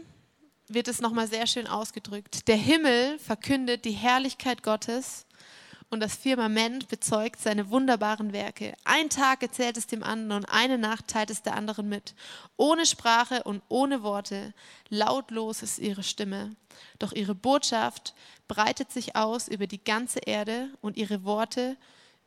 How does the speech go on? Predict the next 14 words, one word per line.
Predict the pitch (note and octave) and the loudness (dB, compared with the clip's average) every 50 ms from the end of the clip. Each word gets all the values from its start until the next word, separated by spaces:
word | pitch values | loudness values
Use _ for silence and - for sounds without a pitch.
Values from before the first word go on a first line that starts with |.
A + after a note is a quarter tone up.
| _ _ _ - | _ _ _ -2
über | A3 G3+ G#3+ G#3 | 0 2 2 0
die | F#3+ G#3 - | 0 -2 -4
ganze | G#3 G3+ G#3 G#3 A3 - - G3+ G3 | -2 -2 -2 -2 -6 -8 -8 -6 -6
Welt. | G3+ G3 G3+ - - - - - _ _ _ _ _ _ _ _ _ _ _ _ _ _ _ _ _ _ _ _ _ _ _ _ _ _ - - _ _ _ _ _ _ _ _ _ _ _ _ _ _ _ _ _ _ _ _ - | -6 -6 -6 -8 -10 -14 -16 -16 _ _ _ _ _ _ _ _ _ _ _ _ _ _ _ _ _ _ _ _ _ _ _ _ _ _ -20 -20 _ _ _ _ _ _ _ _ _ _ _ _ _ _ _ _ _ _ _ _ -6
Das | A3+ G#3+ - - - | -6 -4 -4 -2 2
heißt, | D4 D4 C#4+ B3+ B3+ C#4+ C#4+ - - - - - - - - _ _ - | 4 4 4 4 2 -2 -4 -8 -10 -12 -12 -14 -16 -20 -20 _ _ -8
dass | A3+ - - | -8 -8 -6
in | - A#3 A3 | -6 -4 -4
der | A3 G#3+ | -2 -2
Natur, | G3+ G3+ - - - - D4+ C#4+ B3+ G#3+ | -4 -4 -2 -4 -2 -2 -2 -2 -2 -2
in | - G3+ | -2 -2
der | G#3 G3+ | -2 0
Schöpfung | - - - D4+ C#4+ - - - A3+ G#3+ G#3+ A3 A#3+ C4 C4 - - - - - _ _ - | 0 0 0 0 -2 -4 -6 -8 -6 -6 -4 -6 -8 -12 -14 -16 -20 -20 -20 -20 _ _ -16
wir | G3+ G3+ A#3+ B3 B3 B3 A#3+ A#3+ A#3+ A#3+ A#3+ | -10 -4 -2 0 0 0 0 0 -2 -4 -8